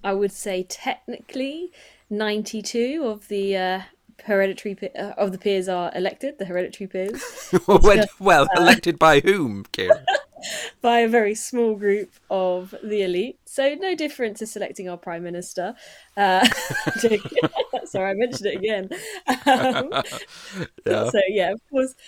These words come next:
Speaker 1: that is limited, and having ninety-two hereditary peers and the fact that they're chosen by other people who are former lords or descendants of them, sorry,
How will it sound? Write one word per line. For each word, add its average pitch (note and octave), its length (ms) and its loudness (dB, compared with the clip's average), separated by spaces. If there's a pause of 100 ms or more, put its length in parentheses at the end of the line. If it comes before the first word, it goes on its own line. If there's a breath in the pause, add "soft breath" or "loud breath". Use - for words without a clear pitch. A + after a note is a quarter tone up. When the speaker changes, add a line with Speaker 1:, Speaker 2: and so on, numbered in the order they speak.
(200 loud breath)
Speaker 1:
that A#3+ 240 4
is A#3+ 100 0
limited, G#3 580 -6
and F3 340 -12
having F#3 360 -6
ninety-two F#3 500 -10
hereditary G#3+ 460 -6
peers F#3+ 440 -6
and E3+ 160 -12
the E3 40 -14
fact - 260 -12 (100)
that D#3 260 -8 (440 soft breath)
they're F3+ 180 0
chosen F3+ 560 -4
by E3+ 340 -6
other E3+ 260 -4
people F3+ 360 -10
who E3 160 -8
are E3 60 -8
former E3+ 440 -6
lords G#3 460 2
or D#3+ 40 -12
descendants F3 560 -8
of E3 160 -12
them, D#3+ 160 -10
sorry, E3 480 -12